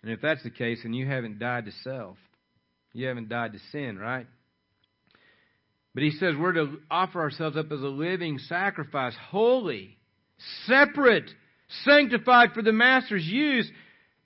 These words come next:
holy and acceptable, which is our reasonable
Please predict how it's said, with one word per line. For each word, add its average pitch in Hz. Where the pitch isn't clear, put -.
holy 262
and 190
acceptable, 233
which 226
is 285
our 240
reasonable 220